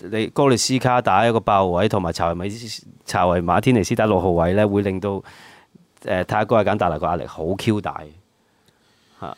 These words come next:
咁而中場除咗泰高亞簡達拿之外，你係要圍繞佢嚟去做㗎啦，因為佢可能係中場最有可能去，佢又有度好，佢又有推進能力，同埋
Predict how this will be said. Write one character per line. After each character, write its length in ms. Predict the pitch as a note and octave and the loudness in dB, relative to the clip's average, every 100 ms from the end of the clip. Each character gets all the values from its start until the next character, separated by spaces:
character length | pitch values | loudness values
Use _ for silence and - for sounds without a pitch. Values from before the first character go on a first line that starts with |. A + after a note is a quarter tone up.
| - - | -8 -2
咁 400 | C#3 A#2+ G2+ G2 | 0 0 0 0
而 20 | |
中 220 | D3 D3 | 2 2
場 260 | B2+ F2+ F2+ | 2 0 -2
除 100 | G2+ | 0
咗 160 | B2 | 2
泰 220 | B2+ A#2 A2+ | 2 0 0
高 140 | C3+ | 2
亞 160 | A#2 A2+ | 2 2
簡 80 | |
達 120 | A2+ G2 | 0 0
拿 200 | F2 E2 | -2 -4
之 260 | - B2 | -4 0
外， 260 | A2 F#2+ F#2 | 2 0 -2
你 180 | E2 A2+ | -4 -6
係 180 | A2 G#2+ | -6 -8
要 160 | G#2+ | -6
圍 160 | G2+ E2 | -6 -8
繞 260 | E2 F2 B2+ | -10 -12 -10
佢 260 | - G2 | -8 -6
嚟 140 | F2+ E2 | -6 -10
去 120 | F2+ | -12
做 160 | E2+ D#2+ | -10 -12
㗎 200 | D#2 D#2+ | -10 -10
啦， 220 | D#2+ E2+ | -12 -12
因 140 | G#2 A#2 | -10 -8
為 180 | G2+ F2 - - _ | -8 -10 -20 -20 _
佢 220 | - G2 G2 | -4 0 4
可 220 | A#2 G2 | 4 2
能 40 | |
係 140 | F2+ F2+ | -2 -4
中 200 | A#2 A#2 | -6 -6
場 180 | F2+ E2+ | -8 -6
最 180 | G2+ | -6
有 180 | G2 F#2 | -4 -6
可 300 | E2+ D#2 G#2+ | -6 -4 -2
能 160 | A2+ D#2 D#2+ | -2 -4 -10
去， 300 | F#2+ F#2+ F#2 - _ _ _ _ _ - | -10 -10 -12 -18 _ _ _ _ _ -6
佢 180 | - D#3+ | 0 4
又 100 | B2+ | 4
有 180 | A#2+ | 2
度 160 | B2+ G#2 | 0 -4
好， 140 | E2+ E2 | -6 -10
佢 280 | B2 A#2+ | -6 0
又 100 | B2 A2+ | 2 2
有 60 | |
推 140 | A#2+ C#3+ | 0 -4
進 120 | A#2 | -4
能 140 | D#2 E2 | -8 -14
力， 80 | - | -16
同 220 | F2+ E2+ | -16 -10
埋 320 | E2+ D#2+ | -8 -8